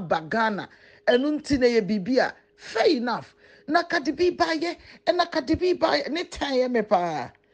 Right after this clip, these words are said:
Girl, na maso so no so ache. Ne tan ye me, udi obehu se na advert ye bebo bi mu a.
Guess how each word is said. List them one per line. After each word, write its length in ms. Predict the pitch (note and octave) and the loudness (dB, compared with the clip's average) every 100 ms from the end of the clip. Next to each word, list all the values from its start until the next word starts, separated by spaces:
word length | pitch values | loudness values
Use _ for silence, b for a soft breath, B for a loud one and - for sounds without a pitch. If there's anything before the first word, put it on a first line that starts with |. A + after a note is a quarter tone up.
| b - - | b -18 -6
Girl, 160 | G#3 C4+ | -2 -2
na 60 | G#3 | -2
maso 240 | G3 G#3 | -6 -6
so 160 | A3 A3+ | -6 -6
no 120 | F3 | -6
so 180 | - F3 | -6 -8
ache. 260 | E3+ D#3+ B B | -6 -10 B B
Ne 160 | B3+ E4+ | -2 -2
tan 400 | - C#4 C#4+ A#3+ | 0 0 0 2
ye 120 | A3 | 2
me, 120 | G#3+ | 2
udi 160 | C4 C#4+ | 2 2
obehu 260 | C#4+ C#4 B3+ | 4 4 2
se 100 | G3 | 0
na 120 | G#3 | 0
advert 260 | A3+ G3 F#3 | -2 -2 -2
ye 60 | |
bebo 260 | F#3 F#3 E3 | -4 -4 -4
bi 120 | D#3 | -6
mu 140 | |
a. 40 | C#3 | -6